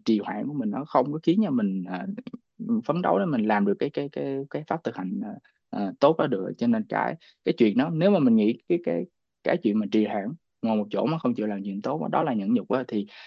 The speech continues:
cái đó là mình sẽ khiến cho cái, cái, cái sự nhẫn nhục của mình, cái sự kiên nhẫn của mình nó trở nên là nó có hại cho mình chứ nó không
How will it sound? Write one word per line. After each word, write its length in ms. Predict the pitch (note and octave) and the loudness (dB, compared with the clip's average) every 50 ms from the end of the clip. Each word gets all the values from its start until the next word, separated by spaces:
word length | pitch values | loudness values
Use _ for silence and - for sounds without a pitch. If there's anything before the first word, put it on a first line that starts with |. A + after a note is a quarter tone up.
| - _ - | -12 _ -2
cái 140 | - - | 0 0
đó 200 | - B2+ B2+ D3+ | 2 0 0 0
là 80 | E3 D3 - | -2 -4 -4
mình 140 | A2 G2+ F2+ | -4 -4 -4
sẽ 140 | - G2+ - | -4 -6 -6
khiến 180 | - C#3 D3+ E3+ | -4 -4 -4 -4
cho 60 | C#3+ B2 | -4 -6
cái, 160 | - A2 B2+ D3+ - - _ _ - | -6 -6 -6 -6 -10 -18 _ _ -2
cái, 200 | D3+ D#3 D#3+ D#3 - | -2 -2 -2 -2 -4
cái 100 | F#3+ E3 | -6 -8
sự 180 | - - G2 F#2+ | -6 -6 -6 -4
nhẫn 160 | G2 F#2+ B2 | 0 2 4
nhục 120 | C#3 A#2 - - | 4 4 2 2
của 60 | B2 | -2
mình, 180 | B2+ A2+ G#2 - _ _ - | -2 -2 -4 -6 _ _ -10
cái 120 | - C#3+ | -10 -8
sự 160 | - - F#2+ - | -8 -10 -8 -4
kiên 160 | - A#2 A#2+ | -2 -2 0
nhẫn 140 | - F#2+ G2 | 0 -4 -4
của 100 | A2+ B2+ | -6 -6
mình 140 | A#2 G2 F#2 | -8 -6 -8
nó 80 | - - - | -8 -6 -6
trở 140 | - - G#2 A#2+ | -6 -4 -2 -2
nên 260 | B2+ A#2+ A2+ A2 A2 | -2 -2 -2 -4 -4
là 140 | G2+ F#2 F#2 | -6 -6 -8
nó 200 | F#2+ G#2+ A2+ - | -8 -8 -8 -8
có 100 | - C#3 C3+ | -8 -6 -4
hại 180 | - - G2 - | -2 -2 -2 -2
cho 60 | G#2+ | -2
mình 180 | G#2 F#2+ F2 - | -4 -4 -4 -6
chứ 100 | - A2+ | -8 -10
nó 80 | C3 C3 - - | -10 -10 -12 -12
không 140 | - - | -12 -12